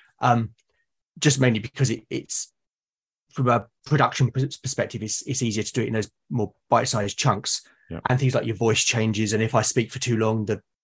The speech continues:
Speaker 1: the
Speaker 2: Yeah.
Speaker 1: timbre of my voice is different, and I can become hoarse and those kind of things. So,
Speaker 2: Yeah.
Speaker 1: um,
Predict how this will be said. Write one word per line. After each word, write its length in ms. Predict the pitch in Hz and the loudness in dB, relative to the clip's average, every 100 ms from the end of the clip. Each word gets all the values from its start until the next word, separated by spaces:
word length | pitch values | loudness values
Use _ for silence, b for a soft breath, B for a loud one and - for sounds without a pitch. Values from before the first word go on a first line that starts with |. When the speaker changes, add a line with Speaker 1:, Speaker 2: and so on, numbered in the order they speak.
| _ | _
Speaker 1:
the 60 | - | -4
Speaker 2:
Yeah. 40 | |
Speaker 1:
timbre 300 | 80 120 110 | 0 0 0
of 80 | 104 | -2
my 140 | 104 | -2
voice 280 | 101 110 - | -2 -2 -2
is 80 | 104 | -4
different, 380 | 113 - 104 - | -6 -4 -6 -6
and 260 | 104 98 B B B - | -8 -10 B B B -14
I 40 | |
can 160 | - 113 | -8 -6
become 240 | - 101 | -2 -4
hoarse 360 | - 117 107 - | -4 -6 -4 -2
and 80 | |
those 120 | 101 95 | -2 -2
kind 160 | 101 | -6
of 60 | 95 | -6
things. 240 | 98 101 | -10 -6
So, 100 | - | -4
Speaker 2:
Yeah. 520 | 80 87 - - - 135 | -4 -8 -16 -20 -14 0
Speaker 1:
um, 360 | 113 113 107 | 2 2 0